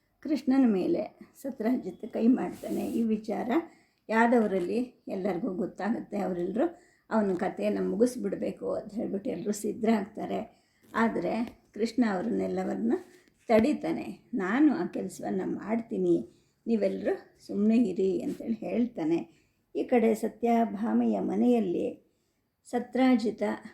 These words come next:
ಮತ್ತು ಅವನ ತಮ್ಮ ಪ್ರಸೇನ ಇಬ್ಬರು ನಸುಕಿನಲ್ಲಿ ಮಾತಾಡ್ಕೊಳ್ತಾ ಇರ್ತಾರೆ. ಅವ್ರು ಏನು ಮಾತಾಡ್ತಾರೆ ಅಂತ ಸತ್ಯಭಾಮೆಗೆ ಗೊತ್ತಾಗೋದಿಲ್ಲ. ಆನಂತರ ಅವಳು ಚಿಕ್ಕಪ್ಪ ಪ್ರಸೇನ ಕುದುರೆಯನ್ನು ಹತ್ತಿ ಎಲ್ಲಿಗೋ ಹೋಗ್ತಾನೆ. ಇಷ್ಟು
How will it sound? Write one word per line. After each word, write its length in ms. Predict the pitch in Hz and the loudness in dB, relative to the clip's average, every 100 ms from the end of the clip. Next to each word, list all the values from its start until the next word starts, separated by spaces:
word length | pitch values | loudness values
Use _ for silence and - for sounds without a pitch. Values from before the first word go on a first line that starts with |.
| _ - | _ -6
ಮತ್ತು 260 | 214 - 247 | -6 -4 -6
ಅವನ 420 | - 208 220 208 | -6 -2 2 2
ತಮ್ಮ 320 | 214 214 233 | 2 2 2
ಪ್ರಸೇನ 540 | 226 202 196 214 - 202 | 0 -4 -2 0 2 2
ಇಬ್ಬರು 800 | - 208 214 202 185 92 - _ _ - | 0 -2 -2 -2 0 -4 -8 _ _ -4
ನಸುಕಿನಲ್ಲಿ 1040 | 226 240 269 320 285 240 196 208 - - _ 240 | 2 2 2 2 4 4 2 -2 -4 -10 _ -6
ಮಾತಾಡ್ಕೊಳ್ತಾ 720 | 214 269 220 - 208 180 202 | -4 -2 -2 -2 -6 -4 -4
ಇರ್ತಾರೆ. 440 | 202 165 185 196 | -4 -4 -2 0
ಅವ್ರು 180 | 196 185 | 0 2
ಏನು 220 | 220 247 | 4 4
ಮಾತಾಡ್ತಾರೆ 560 | 185 - 202 196 196 190 | 4 -2 -6 -6 -6 -6
ಅಂತ 140 | 208 | -6
ಸತ್ಯಭಾಮೆಗೆ 840 | 202 208 220 214 233 196 208 233 | -6 -8 -6 -4 -2 -2 -2 -2
ಗೊತ್ತಾಗೋದಿಲ್ಲ. 800 | 226 190 - 247 240 190 175 170 190 - _ _ _ _ _ | -4 -4 -2 0 0 0 -2 -2 -4 -8 _ _ _ _ _
ಆನಂತರ 400 | 247 294 247 202 214 | 2 4 4 2 0
ಅವಳು 160 | 208 202 | 0 -2
ಚಿಕ್ಕಪ್ಪ 400 | 208 214 233 226 | -4 -4 -4 -4
ಪ್ರಸೇನ 580 | 185 202 196 262 285 226 196 - | -4 -2 -2 2 4 4 2 0
ಕುದುರೆಯನ್ನು 460 | 208 233 262 247 | 0 4 6 6
ಹತ್ತಿ 360 | 220 190 - 226 | 6 0 -2 -4
ಎಲ್ಲಿಗೋ 300 | 190 190 254 | -2 -2 -4
ಹೋಗ್ತಾನೆ. 840 | 254 262 294 - - - - - _ _ _ _ _ _ _ _ _ _ - | -2 -2 -2 -2 -6 -6 -8 -14 _ _ _ _ _ _ _ _ _ _ -16
ಇಷ್ಟು 260 | - - | -14 -4